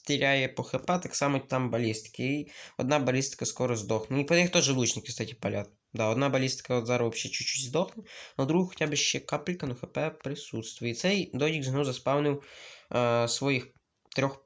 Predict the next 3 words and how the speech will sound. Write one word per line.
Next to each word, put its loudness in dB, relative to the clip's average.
подданих. 0
М-да, 0
м-да. -2